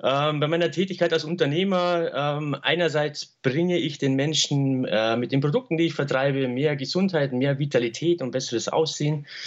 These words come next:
Und bei meiner Tätigkeit als Speaker setze ich Impulse, die den Menschen, ähm,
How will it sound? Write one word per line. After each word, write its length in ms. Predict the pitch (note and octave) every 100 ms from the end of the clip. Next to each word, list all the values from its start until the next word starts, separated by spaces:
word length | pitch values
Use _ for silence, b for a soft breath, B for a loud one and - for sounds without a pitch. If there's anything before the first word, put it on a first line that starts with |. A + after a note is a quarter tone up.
| B B B
Und 140 | A3
bei 80 | G3+
meiner 220 | F#3 F3
Tätigkeit 420 | E3 F#3 D3+ D3
als 220 | A#2+ B2
Speaker 680 | - E3+ F3+ D#3 D3+ C#3 C#3+ B B
setze 260 | F#3 F#3 E3+
ich 100 | C#3+
Impulse, 960 | C3+ B2 - E3 F#3 - D3+ D3+ C#3+
die 580 | C#3 - C#3+ C#3+ C#3+ C3+
den 180 | B2+ B2
Menschen, 640 | C3 F#3 - D#3 D3 C3 -
ähm, 720 | A2 A#2+ A#2+ B2 B2 A#2+